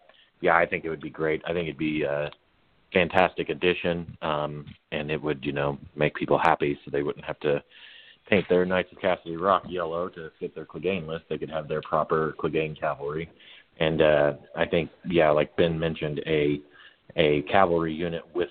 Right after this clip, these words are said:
the Clegane keywords, they can benefit from Orders to Destroy, and the, uh, five up critical blow and the plus two on their overrun distance would be pretty sweet.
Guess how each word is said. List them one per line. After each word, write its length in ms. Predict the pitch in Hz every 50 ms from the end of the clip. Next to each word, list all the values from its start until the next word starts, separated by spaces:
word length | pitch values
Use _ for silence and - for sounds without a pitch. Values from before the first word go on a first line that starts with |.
| - _
the 80 | - 80
Clegane 460 | - - 85 78 76 82 80 78 78 - -
keywords, 420 | 104 101 85 76 78 78 78 76 - - -
they 120 | 76 71
can 260 | - - 78 73 71
benefit 400 | 69 85 80 78 - - 78 - -
from 320 | - 85 80 76 78 76 80 - _ _
Orders 280 | 98 92 85 82 80 -
to 80 | - 87
Destroy, 580 | - 85 - - - 85 82 82 80 80 80 78
and 280 | - 78 78 76 76 71
the, 240 | 73 76 76 73 71
uh, 160 | 71 71 69 - - _ _ - - - - _ _ _ _
five 200 | - 101 90 -
up 120 | - - -
critical 320 | - 101 90 82 - 85
blow 440 | 76 82 82 82 82 80 80 80 80
and 100 | 76 76
the 120 | 76 73 71 - _
plus 160 | - 87 80 - _ -
two 340 | - 92 87 82 82 80 80 82 _ -
on 160 | 87 80 80
their 280 | 78 76 76 73 - 95
overrun 520 | 95 82 80 78 78 80 78 78 76 71 _
distance 380 | 82 73 - - 80 78 76 - -
would 120 | 78 69
be 300 | - 76 73 69 67 - _ - - - - - - _ _ _
pretty 540 | - - 76 85 92 98 107 123 127 131 - - -
sweet. 500 | 160 180 202 185 165 147 147 143 139